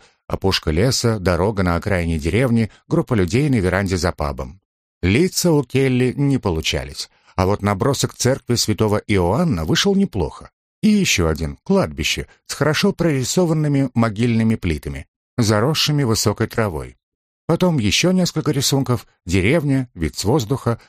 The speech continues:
Келли летала. На последней странице обнаружился не столько набросок, сколько нечто вроде плаката, стилизованный городской ландшафт с высоченным небоскребом,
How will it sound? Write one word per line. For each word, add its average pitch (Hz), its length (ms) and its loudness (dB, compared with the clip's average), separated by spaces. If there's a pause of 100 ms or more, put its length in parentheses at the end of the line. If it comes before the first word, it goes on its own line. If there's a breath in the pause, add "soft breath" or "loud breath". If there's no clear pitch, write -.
(260 soft breath)
Келли 120 420 2
летала. 78 640 -2 (360)
На 117 120 2
последней 123 460 2
странице 117 480 0
обнаружился 104 580 0
не 107 100 2
столько 110 320 0
набросок, 98 480 -2
сколько 113 320 0
нечто 120 300 0
вроде 117 240 -2
плаката, 135 580 -2 (300 soft breath)
стилизованный 185 680 2
городской 139 440 0
ландшафт 92 560 -2 (120)
с - 120 0
высоченным 175 720 2
небоскребом, 120 840 0